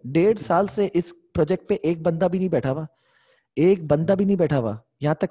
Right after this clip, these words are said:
Speaker 1: owner भी नहीं देख रहा है, डेढ़ साल से ये प्र-, ये कीवर्ड number one पे आया हुआ है।
Speaker 2: हम्म।
Speaker 1: और ये एक searched keyword है,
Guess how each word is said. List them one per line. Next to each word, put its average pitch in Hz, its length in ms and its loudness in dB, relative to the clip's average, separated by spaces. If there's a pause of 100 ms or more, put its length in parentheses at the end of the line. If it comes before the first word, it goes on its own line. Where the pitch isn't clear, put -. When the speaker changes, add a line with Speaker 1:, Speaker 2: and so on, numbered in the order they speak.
Speaker 1:
owner 180 260 4
भी 185 120 -2
नहीं 185 100 -2
देख 156 200 -2
रहा 113 100 -2
है, 107 40 -4
डेढ़ 180 300 2
साल 185 280 0
से 185 120 -2
ये 185 60 2
प्र-, 143 320 -4
ये 170 100 2
कीवर्ड 165 480 -4
number 147 240 -4
one 143 120 -6
पे 135 100 -6
आया 113 160 -4
हुआ 90 120 -14
है। 113 80 -18 (380)
Speaker 2:
हम्म। 120 300 -10
Speaker 1:
और 214 140 -4
ये 285 200 -2
एक 285 220 -10 (120)
searched - 480 -2
keyword 180 400 -4
है, 127 180 -6